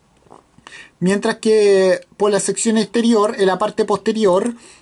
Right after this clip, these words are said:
está presente la insignia especial Performance, eh, Edition G T E, que está acompañada con una buena cantidad de colores para la carrocería, los cuales son Cyber Orange Metallic Tricot, eh, Dark Matter Grey Metallic, eh,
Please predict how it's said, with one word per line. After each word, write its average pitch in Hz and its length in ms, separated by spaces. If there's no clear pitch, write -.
está 202 280
presente 220 420
la 220 80
insignia 226 380
especial 220 480
Performance, 233 720
eh, 180 400
Edition 196 420
G 240 180
T 240 260
E, 254 80
que 208 100
está 233 140
acompañada 214 680
con 214 180
una 214 160
buena 208 300
cantidad 214 420
de 226 140
colores 208 340
para 214 240
la 202 120
carrocería, 196 760
los 190 160
cuales 220 320
son 151 360
Cyber 220 540
Orange 220 440
Metallic 208 480
Tricot, 214 640
eh, 175 260
Dark 196 340
Matter 208 360
Grey 208 320
Metallic, 196 720
eh, 160 480